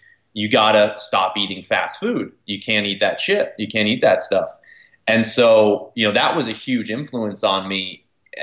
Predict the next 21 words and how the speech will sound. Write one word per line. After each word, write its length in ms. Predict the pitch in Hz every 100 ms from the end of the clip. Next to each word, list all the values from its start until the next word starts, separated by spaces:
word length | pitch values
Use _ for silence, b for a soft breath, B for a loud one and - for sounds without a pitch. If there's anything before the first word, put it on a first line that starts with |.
| -
especially 680 | 127 - 143 139 139 127 113
from 220 | 123 110
an 60 | 101
athletic 440 | 95 107 117 -
performance 520 | 107 - 110 127 117
standpoint. 640 | - 101 92 - 98 95 - b b b b _
And, 600 | 113 113 110 107 104 98 - _ _ -
you 140 | 117
know, 180 | 110 107
growing 440 | 110 135 135 117
up 220 | 120 127
with, 280 | 113 104 - 110
I 120 | 127
had 160 | 110 -
gut 220 | 123 -
issues 540 | 113 - 110 104 98
growing 420 | - 107 98 98
up 180 | 104 107 -
from 480 | 104 95 95 90 - _ _ -
fungal 360 | 123 117 113
infections, 840 | 110 110 110 - - 104 101 98